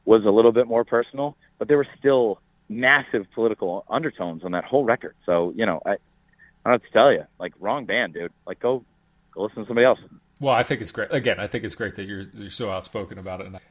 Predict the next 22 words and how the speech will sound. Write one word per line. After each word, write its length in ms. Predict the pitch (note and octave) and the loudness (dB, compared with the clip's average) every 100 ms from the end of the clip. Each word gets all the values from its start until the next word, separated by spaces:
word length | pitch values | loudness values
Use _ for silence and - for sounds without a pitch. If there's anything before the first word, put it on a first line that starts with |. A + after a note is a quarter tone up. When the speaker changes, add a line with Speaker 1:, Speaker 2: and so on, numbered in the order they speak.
| - | -12
Speaker 2:
and 220 | G#2 F#2+ | -10 -8
I 180 | G2+ A2+ | -8 -6
think 220 | - A#2 | -8 -8
especially 460 | G#2 B2+ A#2+ G#2+ G2 | -4 -2 -2 -4 -6
now. 380 | F#2+ F#2+ F#2+ - | -4 -4 -6 -12
Well, 440 | - G3+ F#3 F#3 | -4 6 6 6
I 60 | F#3+ | 0
mean, 200 | F3+ F3 | -2 -2
now 220 | F3+ E3+ | 0 0
I 60 | D#3+ | 0
think 200 | D#3+ C#3 | -2 -6
more 160 | C#3 C3+ | -4 -2
bands 400 | B2 A#2+ A#2 G#2 | -2 -2 -4 -4
are 200 | A2+ A2+ | -2 -2
being 320 | A2 A#2+ A2+ | -4 -6 -6
so, 240 | - A#2+ | -6 -6
but 260 | A2 G#2 E2+ | -6 -10 -10
some 280 | - B2 G#2 | -6 -6 -6
are 80 | G2+ | -8
still 280 | - A2 | -8 -8
trying 380 | F#2+ A2 G2 | -10 -10 -10
to 60 | G2 | -12